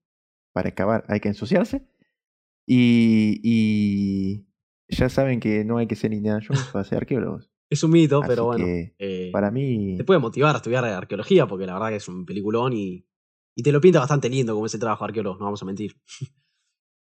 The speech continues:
Speaker 1: Sí, o sea, la,
Speaker 2: Sí.
Speaker 1: ver, la película está buena, yo la vi. La última, no, a mí no me gustó la última, muy
Speaker 2: <laughs>
Speaker 1: cualquier cosa para mí. Pero sí, la película está buena, no, no critico eso.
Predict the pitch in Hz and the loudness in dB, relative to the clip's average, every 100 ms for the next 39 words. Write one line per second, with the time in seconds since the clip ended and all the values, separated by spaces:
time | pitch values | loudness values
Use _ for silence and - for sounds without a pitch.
0 | _ _ _ _ _ _ _ _ _ _ | _ _ _ _ _ _ _ _ _ _
1 | _ _ - 247 107 110 98 98 117 98 | _ _ 2 4 4 4 4 4 4 2
2 | 117 165 107 139 170 175 135 110 117 160 | 2 2 0 2 2 2 0 0 2 0
3 | 190 117 139 196 156 123 117 _ _ _ | 0 0 2 2 2 0 -2 _ _ _
4 | _ _ 113 113 101 101 127 120 104 - | _ _ -2 0 0 -2 -2 0 0 0
5 | 107 107 117 104 95 110 107 98 - _ | 2 0 0 -2 -2 -4 -2 -4 -8 _
6 | - 98 110 113 113 101 101 117 180 _ | -8 -2 -2 -2 -2 -4 -2 -4 -6 _
7 | _ _ _ _ 113 104 101 101 - 110 | _ _ _ _ 2 4 4 2 2 0
8 | 110 175 113 - 131 101 95 98 98 104 | 0 0 0 2 0 0 -2 -4 -4 -4
9 | 101 113 104 - | -4 -4 -4 -8